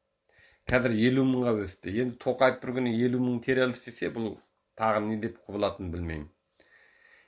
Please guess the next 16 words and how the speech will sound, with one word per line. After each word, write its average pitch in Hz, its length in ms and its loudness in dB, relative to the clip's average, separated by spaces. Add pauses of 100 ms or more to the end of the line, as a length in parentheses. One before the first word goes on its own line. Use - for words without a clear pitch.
Елу 170 260 6
мың 165 280 4
адам 156 260 4
болады 160 380 6
екен, 104 340 -4 (460)
елу 131 280 0
мың 131 220 0
адамды 139 340 -4
жинайды 127 520 2
екен. 101 240 -2
Еркін 120 440 -2
Қазақ, 120 360 -2 (640)
ә, 90 960 -2 (1040)
немене? 139 480 2 (1040)
Халық 143 380 0 (100)
таңдауы 143 760 8